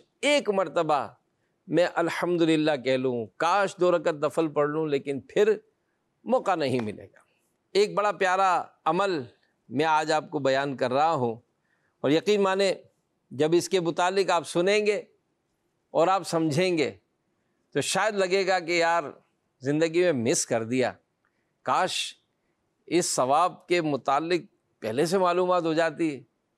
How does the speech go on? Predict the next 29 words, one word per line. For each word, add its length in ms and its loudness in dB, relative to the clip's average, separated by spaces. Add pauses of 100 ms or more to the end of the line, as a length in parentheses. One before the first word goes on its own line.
(320)
تو 80 -14
میں 560 0 (460)
پتہ 200 -2
نہیں 180 2
کیا 280 -2
کیا 200 -2
کر 200 -2
لیتا۔ 280 -2 (360)
ایک 140 -2
بڑی 160 0
پیاری 320 0
حدیث 420 0
میں 120 0
آپ 160 0
کو 100 -2
سناتا 420 0
ہوں۔ 160 -8 (1000)
اللہ 300 2
پاک 180 2
کے 80 2
پیارے 360 2
اور 100 4
آخری 360 2
نبی 260 2
صلی 240 0
اللہ 180 0
علیہ 440 2
وآلہ 340 0
وسلم 580 -2